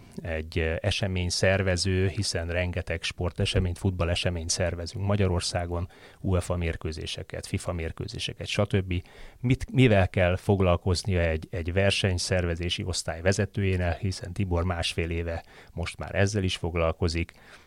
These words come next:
Ö, azt a futball hátországot próbáljuk nektek bemutatni,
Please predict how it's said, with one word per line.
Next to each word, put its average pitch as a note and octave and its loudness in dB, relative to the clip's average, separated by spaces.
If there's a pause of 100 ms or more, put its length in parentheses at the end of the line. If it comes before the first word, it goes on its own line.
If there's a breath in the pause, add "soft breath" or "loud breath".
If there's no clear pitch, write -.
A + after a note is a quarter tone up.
(160 loud breath)
Ö, F#2 6 (920 loud breath)
azt C#3+ 6
a B2+ 8
futball G2 4
hátországot F#2 0
próbáljuk F2+ 0
nektek F2+ -8
bemutatni, G2 0